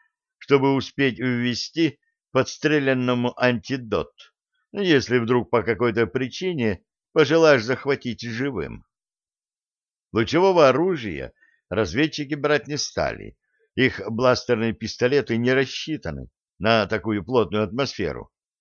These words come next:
Лучу придется буквально просверливать себе дорогу,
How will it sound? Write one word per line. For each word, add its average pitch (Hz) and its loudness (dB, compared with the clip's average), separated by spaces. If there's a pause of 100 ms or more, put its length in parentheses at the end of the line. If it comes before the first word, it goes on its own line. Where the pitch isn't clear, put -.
(380)
Лучу 120 0 (400)
придется 151 2
буквально 151 2
просверливать 143 2 (240)
себе 123 2
дорогу, 107 2